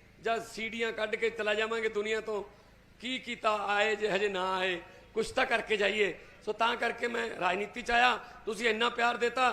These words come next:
ਕਿ ਐਡੇ ਵੱਡੇ ਅਹੁਦੇ ਤੇ ਬਿਠਾਤਾ ਕਿ ਮੈਂ ਜੇ ਅੱਜ ਸੱਤ ਜਨਮ ਵੀ ਅੱਜ ਤੋਂ ਬਾਅਦ, ਹਰੇਕ ਸਾਹ ਤੋਂ ਬਾਅਦ ਵੀ ਧੰਨਵਾਦ ਕਰਨ ਲੱਗ ਜਾਂ, ਸੱਤ ਜਨਮ ਵੀ ਥੋੜ੍ਹੇ ਹੋਣਗੇ ਤੁਹਾਡਾ ਪਿਆਰ ਦਾ ਕਰਜ਼ਾ ਮੋੜਨ ਵਾਸਤੇ। ਸੋ ਐਂ ਕਦੇ ਤੁਹਾਨੂੰ ਮੁੱਖ ਮੰਤਰੀ ਮਿਲਿਆ ਏਦਾਂ ਨੇੜਿਓਂ?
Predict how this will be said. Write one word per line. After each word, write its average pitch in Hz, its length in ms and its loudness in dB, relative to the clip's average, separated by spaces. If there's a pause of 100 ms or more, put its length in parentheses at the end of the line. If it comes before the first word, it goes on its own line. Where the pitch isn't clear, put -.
(300)
ਕਿ 208 60 -2
ਐਡੇ 233 220 2
ਵੱਡੇ 233 340 2
ਅਹੁਦੇ 233 240 4
ਤੇ 254 120 0
ਬਿਠਾਤਾ 214 680 6 (200)
ਕਿ 233 100 6
ਮੈਂ 262 240 6 (480)
ਜੇ 240 160 8
ਅੱਜ 247 140 0
ਸੱਤ 226 440 4
ਜਨਮ 240 380 2
ਵੀ 262 180 4
ਅੱਜ 254 80 -2
ਤੋਂ 254 160 -4
ਬਾਅਦ, 254 260 2 (800)
ਹਰੇਕ 254 280 0
ਸਾਹ 254 220 0
ਤੋਂ 269 120 0
ਬਾਅਦ 269 180 -2
ਵੀ 277 80 -6
ਧੰਨਵਾਦ 254 420 -4
ਕਰਨ 254 220 -6
ਲੱਗ 254 100 -2
ਜਾਂ, 247 280 0
ਸੱਤ - 380 -4
ਜਨਮ 233 340 -2
ਵੀ 226 140 -6
ਥੋੜ੍ਹੇ 226 480 2
ਹੋਣਗੇ 233 340 2
ਤੁਹਾਡਾ 214 260 -2
ਪਿਆਰ 214 340 2
ਦਾ 208 100 0
ਕਰਜ਼ਾ 202 340 0
ਮੋੜਨ 196 260 -4
ਵਾਸਤੇ। 185 400 -8 (1200)
ਸੋ 220 100 -2
ਐਂ 269 200 10
ਕਦੇ 285 220 6
ਤੁਹਾਨੂੰ 269 340 4
ਮੁੱਖ 262 200 2
ਮੰਤਰੀ 269 280 8
ਮਿਲਿਆ 262 300 10
ਏਦਾਂ 294 240 10
ਨੇੜਿਓਂ? 285 400 8